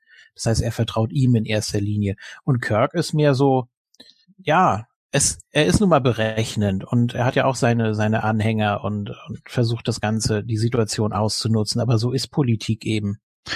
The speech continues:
Und immer gewesen. Also ohne Bedingungen, ohne Kompromisse. Natürlich auch, auch Machtspielchen, ganz klar, äh, funktioniert Politik ja nicht.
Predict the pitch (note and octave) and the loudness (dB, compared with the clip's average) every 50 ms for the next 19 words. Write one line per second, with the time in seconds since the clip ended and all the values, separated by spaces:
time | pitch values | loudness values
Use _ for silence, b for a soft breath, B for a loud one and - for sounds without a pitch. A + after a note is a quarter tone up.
0 | - B2 A#2+ C3+ D3 D3 C#3+ B2 C3 A#2+ A#2 C3 D#3+ F3+ D#3 C3 A#2+ G#2+ - - | -2 -2 0 2 4 4 6 6 4 4 4 6 4 6 4 4 0 -2 0 0
1 | C3 B2+ C#3 C3+ B2+ A#2+ - b b b b b b b b b - D3+ D#3+ D#3 | 2 4 4 2 2 0 -4 b b b b b b b b b 2 2 4 4
2 | C#3+ B2+ C3+ A#2 A#2+ D3 E3+ F#3 F3+ E3+ E3+ E3 D#3+ C#3 C#3 C#3 C3 B2 - C3 | 4 4 2 4 4 4 4 6 4 4 4 2 2 2 2 2 0 0 0 0
3 | B2+ A#2 - A#2+ A2+ A#2+ C#3+ E3+ D#3 - E3 D#3+ D3+ D3+ D3+ D3 b b b b | 0 0 0 0 2 4 4 4 4 4 4 4 4 4 2 0 b b b b
4 | b b b b b b _ - - _ _ - _ _ _ _ _ - A#3+ A3 | b b b b b b _ -20 -20 _ _ -20 _ _ _ _ _ -2 0 0
5 | G#3 - C4 B3 G#3 E3 D3 C3+ D#3 F3+ E3 D3 - F3+ F#3 G3 - - - - | 2 4 4 4 6 4 4 2 2 2 -2 -2 2 0 0 0 0 -6 -10 -4
6 | - B2+ A#2+ A2 A2 A2 A2 G#2 A2 A#2+ C#3 - - - G3+ F#3+ E3+ A#2+ G#2 A2 | 2 4 4 4 4 2 -2 0 0 -2 -2 -2 0 2 4 4 4 4 2 0
7 | C3+ C3+ C3 B2+ C3+ C#3 D3 C#3+ A#2+ - D3 B2+ - - D3 F3+ F#3+ - - C3+ | -2 0 0 0 0 -2 -4 -6 -2 -2 -2 -2 0 0 0 0 0 0 0 0
8 | A#2 A2+ G#2+ - A2+ G2+ - - G2 F#2 G2+ A2+ A#2 - - _ | 0 0 -2 -2 -8 -8 -6 -6 -6 -6 -6 -8 -12 -14 -20 _